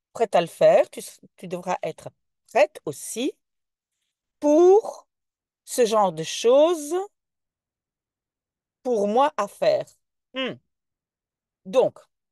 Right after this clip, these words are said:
tu devras être bereid. Non, non, non, non, pardon. Non, ça, on a bien traduit. C'est le om te doen, hein,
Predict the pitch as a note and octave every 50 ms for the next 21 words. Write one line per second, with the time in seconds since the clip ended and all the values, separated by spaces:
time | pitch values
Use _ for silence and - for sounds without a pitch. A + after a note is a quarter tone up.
0 | _ - E4 E4 C4 D4+ C4+ B3+ B3+ B3+ A3+ G3 - _ - F#3+ F3+ - - -
1 | D#3+ - - - B2+ C#3+ G3 A3+ A3+ A3+ G#3+ G3 E3 C#3+ C3 _ _ - - _
2 | _ _ _ _ _ _ _ _ _ _ _ _ _ _ _ _ _ _ _ _
3 | _ _ _ _ _ _ _ _ _ _ _ _ _ _ _ _ _ _ _ _
4 | _ _ _ _ _ _ - G#3+ F#3+ - - F3 D#3+ C#3+ C#3 C3 A#2+ B2 - D#3
5 | B2+ B2+ A2+ - _ _ _ _ _ _ - F#3 E3+ - - - - - C#4 B3+
6 | B3 A#3 G#3 F#3 G3 F3 - - - D#3 C#3+ G3+ B3+ - - - G#3+ G3+ F#3+ -
7 | _ _ _ _ _ - D4 D4 D#4 D4+ D4+ - _ - A#3 A3+ E3+ C#3+ D#3+ G3
8 | F#3 E3 D#3 E3+ - G3 A#3